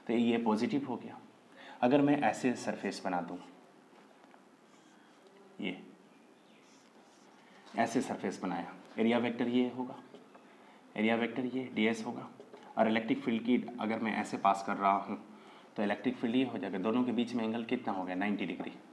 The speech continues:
देखिए ऐसे, अगर मैं इस तरह से अगर बनाऊँ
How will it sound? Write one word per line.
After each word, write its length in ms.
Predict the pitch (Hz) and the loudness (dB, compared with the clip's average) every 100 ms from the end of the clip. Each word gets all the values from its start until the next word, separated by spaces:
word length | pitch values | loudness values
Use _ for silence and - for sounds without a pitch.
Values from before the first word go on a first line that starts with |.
| - - - | -20 -12 -2
देखिए 200 | 120 110 | 0 2
ऐसे, 300 | 101 - - - - - - - - - - - - - | 2 0 -8 -14 -20 -20 -20 -14 -14 -12 -16 -18 -10 0
अगर 160 | 110 | 2
मैं 120 | 110 107 | 4 4
इस 180 | 127 | 4
तरह 140 | - 127 | 4 2
से 140 | - | 2
अगर 140 | 107 101 | 0 0
बनाऊँ 380 | 95 92 123 | 2 2 2